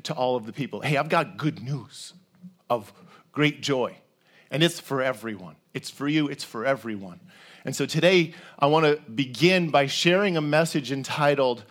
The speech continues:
"Prepare the Way of the Lord." Prepare the Way of the Lord.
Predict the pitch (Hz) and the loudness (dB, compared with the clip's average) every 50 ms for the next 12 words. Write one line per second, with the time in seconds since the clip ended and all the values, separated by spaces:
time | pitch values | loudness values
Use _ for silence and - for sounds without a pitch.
0 | - - - - _ _ - 165 143 - - - - 165 175 185 190 170 170 160 | -20 -20 -20 -20 _ _ -4 -4 -4 -4 -6 -4 -2 0 2 2 2 0 0 2
1 | 147 143 139 147 143 117 127 117 117 123 110 95 80 - - _ _ _ _ _ | 2 4 4 4 4 2 0 0 0 -2 -2 -4 -6 -8 -16 _ _ _ _ _
2 | _ _ _ _ _ _ _ _ _ _ _ _ _ _ _ _ _ _ _ - | _ _ _ _ _ _ _ _ _ _ _ _ _ _ _ _ _ _ _ -20
3 | _ _ _ - - 160 160 - - 170 190 202 202 175 185 175 156 160 165 165 | _ _ _ 0 0 0 0 0 0 2 2 2 2 2 0 2 4 4 4 4
4 | 143 139 135 123 127 110 98 87 | 2 0 -2 -2 -2 -4 -4 -8